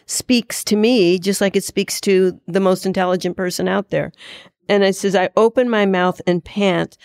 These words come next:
longing for your commands." Do you long for God's commands?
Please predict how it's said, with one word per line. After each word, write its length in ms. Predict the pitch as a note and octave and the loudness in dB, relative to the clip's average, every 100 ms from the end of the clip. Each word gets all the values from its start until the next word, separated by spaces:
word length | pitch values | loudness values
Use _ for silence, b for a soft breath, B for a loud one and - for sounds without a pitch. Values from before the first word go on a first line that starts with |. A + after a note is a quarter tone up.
| B B | B B
longing 920 | - E3 F#3 G3 G#3 G#3 F3+ D#3+ D#3+ E3+ | -8 0 2 4 2 2 2 2 -2 -4
for 160 | - | -4
your 180 | E3+ E3 | -2 -2
commands." 840 | E3 F3+ E3+ E3 D#3 D3+ D#3+ - - E3+ | -4 -4 -2 -2 -4 -6 -6 -10 -12 -4
Do 160 | F3 | 0
you 380 | F#3 F#3 G3+ G3+ | 0 2 2 2
long 600 | F3+ F3 F#3+ G3 G3 G3+ - b b b | 0 2 2 2 0 -4 -6 b b b
for 160 | - G#3+ | -4 0
God's 300 | G3+ G3 - | 0 0 -2
commands? 640 | G#3 G3+ G3+ G#3+ G#3+ F3 | -4 -2 0 -2 -6 -12